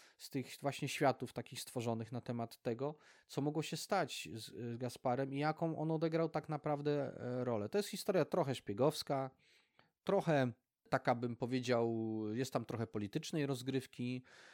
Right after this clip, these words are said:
trochę awanturniczo-przygodowa, bo jest też, y, sporo, mm, podróży, żeglowania. Są Portugalczycy, którzy próbują znaleźć Gaspara i są Hiszpanie, którzy także ruszają jego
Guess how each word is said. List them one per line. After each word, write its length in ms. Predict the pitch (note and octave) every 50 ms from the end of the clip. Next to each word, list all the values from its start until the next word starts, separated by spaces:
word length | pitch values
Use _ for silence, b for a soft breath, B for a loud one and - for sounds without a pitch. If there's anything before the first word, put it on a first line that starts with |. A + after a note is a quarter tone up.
| B B B B B -
trochę 360 | E3+ G3 G3+ - F#3 E3 - -
awanturniczo-przygodowa, 1400 | C#3 C3 C#3+ C3+ B2+ - C3 B2 B2+ C#3+ D3 - - D#3 - - - B2 A#2 G#2 G2+ B2 C#3 C#3+ C#3+ C#3 C3+ C3
bo 140 | B2+ A#2+ A#2
jest 160 | A#2+ A2+ -
też, 420 | - A2+ G2+ G#2 - - - -
y, 360 | B2+ A#2 A2 A2 G#2+ G#2+ G#2 G#2
sporo, 640 | G2+ - - - C3+ B2 A#2 A#2 A2+ A2 A2 G#2+ G#2 - _ _ _ G#3
mm, 400 | - G#2 G#2+ G#2 G#2 G#2 G#2 G2+ -
podróży, 800 | - A#2+ A2 A2 C3 C3+ D3+ D3 C3 A#2+ B2+ B2 A#2 A#2 A2+ G#2+ G#2+
żeglowania. 920 | G2+ A2 A2+ G2+ A2 A2 A2+ A2+ C3+ C#3+ C#3 B2+ B2 A#2+ A#2+ A2+ A2 A2
Są 220 | - - - C3+ A#2+
Portugalczycy, 840 | - C3 A#2 - - B2 C3 B2 A#2 - - D#3+ D#3 - - C3
którzy 500 | - - - C3+ B2 A2+ A#2 B2 A#2+ A#2+ B B B B B B B B B B
próbują 360 | - C#3+ C#3 C3+ C#3+ C3+ C3+
znaleźć 380 | B2 C3 C#3 C#3 C3+ C3+ B2+ B2+
Gaspara 760 | C3 C3 - - - - C3 B2+ B2+ B2+ B2+ B2+ B2+ C3+ C#3 - _ -
i 100 | A3 A3
są 200 | - - F#3 F3
Hiszpanie, 560 | - A3+ F#3+ - - D3+ A#2+ A2+ A#2+ C#3 C#3+
którzy 300 | - - D3 C#3+ D3+ D#3+
także 680 | - _ - A3 G#3 E3 C3 A2 A2 A#2 A2+ A2 A#2 B2 - _ -
ruszają 680 | B2+ A#2+ B2 B2+ - - C3+ A#2+ A#2+ A#2 A2+ A#2+ C3 C#3 - _ _
jego 540 | C3 C3+ C3 B2 A#2 A2+ A#2+ A#2+ A#2+ B2+